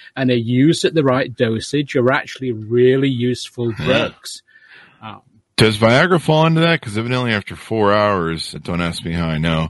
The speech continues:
Speaker 2: you have to go see a doctor and he has to give you some stuff. I don't know <laughs> what that means.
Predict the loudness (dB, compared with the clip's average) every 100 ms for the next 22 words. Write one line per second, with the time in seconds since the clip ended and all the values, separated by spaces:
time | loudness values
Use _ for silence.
0 | 0 0 0 -2 -4 -2 -2 -2 -2 -4
1 | -4 -4 -4 -4 -8 -10 -10 -6 -4 -4
2 | -6 -6 -4 -2 0 0 0 0 -2 -4
3 | -4 -4 -2 -6 -6 -8 -8 -14